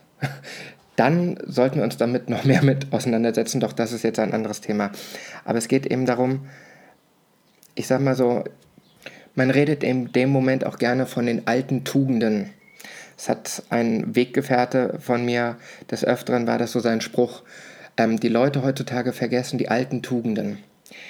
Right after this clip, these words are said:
Jetzt will ich nicht, ähm, die Geschichtsbücher auskramen oder sonst was, da musst du jetzt keine Angst haben.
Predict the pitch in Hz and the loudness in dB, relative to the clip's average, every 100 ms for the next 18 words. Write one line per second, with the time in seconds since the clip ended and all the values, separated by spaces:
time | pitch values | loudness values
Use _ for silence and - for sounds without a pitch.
0 | - - - - 127 135 131 123 - - | -18 -10 -6 2 2 2 0 -2 -2 0
1 | 120 120 - 117 - 147 - - 117 117 | 0 2 0 -2 -2 -2 -2 -4 -2 0
2 | - 113 117 - - 120 127 - 113 113 | 2 2 0 -2 -2 0 0 -2 0 0
3 | 117 135 135 113 127 - 117 113 - - | 0 -2 -2 -2 -2 -4 -8 -8 -10 -4
4 | 135 139 117 113 - 120 - 127 - 117 | -2 0 0 0 0 0 0 -4 -4 -4
5 | 127 | -4